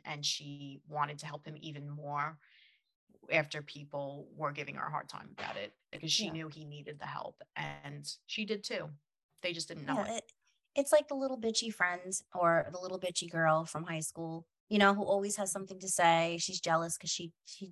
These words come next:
Speaker 2: doesn't have a man of her own or whatever. She, nobody wants her 'cause she's
Speaker 1: Man.
Speaker 2: she's Karen, you know, well, a
Speaker 1: Mm.
Speaker 2: boy man,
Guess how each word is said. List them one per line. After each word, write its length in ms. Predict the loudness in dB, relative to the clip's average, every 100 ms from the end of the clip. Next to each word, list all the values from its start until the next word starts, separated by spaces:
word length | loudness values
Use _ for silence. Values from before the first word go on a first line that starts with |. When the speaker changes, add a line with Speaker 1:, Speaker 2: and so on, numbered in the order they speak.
| 0
Speaker 2:
doesn't 240 | 2 4
have 140 | 2 2
a 60 |
man 240 | 2 2 2
of 80 |
her 140 | 4 4
own 260 | 2 -2
or 80 | 0
whatever. 500 | 4 4 6 2 -2 _ _ _ _ _
She, 120 | -6
nobody 340 | -4 -2 -4 -4
wants 320 | -2 0 2
her 160 | 2 2
'cause 120 | -2
she's 120 | -4
Speaker 1:
Man. 160 | -8 -14 _ _ _ _
Speaker 2:
she's 80 | -4
Karen, 460 | 4 4 4 2 -6
you 60 | -14
know, 100 | -16 _ _ 6
well, 180 | 6
a 20 | 6
Speaker 1:
Mm. 40 |
Speaker 2:
boy 160 | 2 2
man, 260 | 0 -4